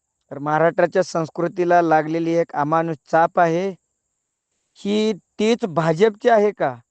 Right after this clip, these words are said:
जी स्वतःला संस्कृती रक्षक म्हणवते, पण त्यांच्या रॅलीतून बाहेर येते दारूची नशा आणि गुंडगिरीची भाषा आणि सत्तेचा उन्माद? तर एखाद्या तालुक्यामध्ये जर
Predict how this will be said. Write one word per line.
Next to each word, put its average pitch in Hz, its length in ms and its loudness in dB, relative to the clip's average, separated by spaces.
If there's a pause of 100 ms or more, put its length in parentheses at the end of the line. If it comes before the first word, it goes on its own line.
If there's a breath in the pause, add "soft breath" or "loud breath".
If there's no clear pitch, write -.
(380)
जी 165 100 -10
स्वतःला 185 600 2
संस्कृती 180 560 -4
रक्षक 185 400 -4
म्हणवते, 175 540 -2 (600)
पण 147 180 -6
त्यांच्या 165 480 0
रॅलीतून 165 720 -2 (640)
बाहेर 175 280 4
येते 190 520 -2
दारूची 160 760 -2
नशा 156 460 -2
आणि 156 240 -6
गुंडगिरीची 170 720 -2
भाषा 143 440 0 (160)
आणि 165 180 -2
सत्तेचा 165 640 -2
उन्माद? 151 540 0 (1200 soft breath)
तर 180 160 6 (120)
एखाद्या 196 540 0 (120)
तालुक्यामध्ये 196 720 0
जर 196 200 -4